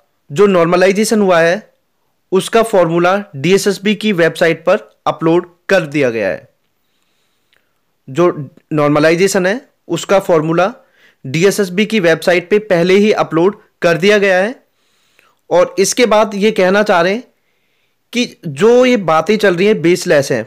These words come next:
मतलब इनका कोई आधार नहीं है, और जो नॉर्मलाइजेशन हुआ है वो हमने अच्छे तरीके से कर दिया है,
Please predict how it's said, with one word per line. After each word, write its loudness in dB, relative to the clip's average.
मतलब -2
इनका 0
कोई 0
आधार -2
नहीं -2
है, -4
और 2
जो 2
नॉर्मलाइजेशन 2
हुआ 2
है 2
वो 2
हमने 2
अच्छे -2
तरीके -2
से -2
कर 0
दिया 0
है, -2